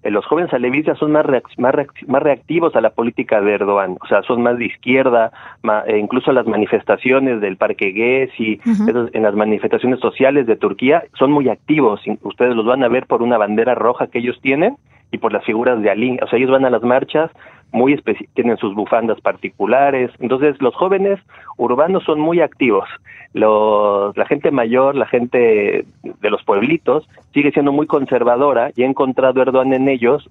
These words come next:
Speaker 1: un, un aliado de, de votos, ¿no? Incluso, como les decía, en el dos mil quince él prometió oficializar a los alevís, cuidar los yems, dejar la persecución, pero como muchas cosas que prometió
Speaker 2: Sí,
Speaker 1: Erdogan en
Speaker 2: sí.
Speaker 1: los últimos tres años,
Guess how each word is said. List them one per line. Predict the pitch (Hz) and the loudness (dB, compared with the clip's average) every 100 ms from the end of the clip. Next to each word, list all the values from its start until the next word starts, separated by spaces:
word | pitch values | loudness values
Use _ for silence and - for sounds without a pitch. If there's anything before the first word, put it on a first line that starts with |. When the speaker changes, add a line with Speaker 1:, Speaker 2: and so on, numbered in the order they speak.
| - | -2
Speaker 1:
un, | 120 120 117 | 0 0 -2
un | 113 113 | -2 0
aliado | 107 110 110 107 | 2 2 2 0
de, | 110 92 92 90 | -4 -6 -8 -12
de | 104 | -6
votos, | 107 175 - 92 | -2 -2 -4 -6
¿no? | 110 180 - - - | -2 -2 -4 -20 -10
Incluso, | 95 113 127 123 131 120 101 | -8 -2 0 2 2 2 -2
como | 104 98 | -4 -2
les | 95 | -2
decía, | 101 - | -2 0
en | 131 | 0
el | 120 | 2
dos | 107 | 2
mil | 113 131 | 2 0
quince | - 139 127 135 | -2 -2 0 -2
él | |
prometió | - 113 104 - 139 123 185 _ - - - | 0 -2 -2 -2 0 0 -4 _ -20 -14 -8
oficializar | 117 120 98 98 95 90 - 170 | -4 -4 -2 -4 -4 -6 0 0
a | 190 | 0
los | 120 | -2
alevís, | 107 101 98 101 - | -2 0 0 -2 -6
cuidar | 113 98 117 180 | -4 0 2 2
los | 156 117 | 0 0
yems, | 107 110 110 117 - _ - | 0 0 0 -2 -8 _ -6
dejar | 110 - 170 | -4 -2 -2
la | 175 | 0
persecución, | 151 - - 107 - 120 185 - - - | -2 -4 -8 -6 -2 -2 -2 -8 -20 -4
pero | 113 107 101 | 0 0 0
como | 113 | 0
muchas | 117 156 165 | 0 0 -2
cosas | - 160 151 | 0 -2 0
que | 127 | -2
prometió | 123 120 113 135 | 0 -2 0 -2
Speaker 2:
Sí, | 139 | 0
Speaker 1:
Erdogan | 135 131 139 | 2 2 2
en | 151 _ - - | -4 _ -18 -4
Speaker 2:
sí. | |
Speaker 1:
los | 110 110 | -2 -2
últimos | 135 143 127 | -2 0 0
tres | - 131 143 | 2 0 2
años, | 143 143 147 | 2 2 0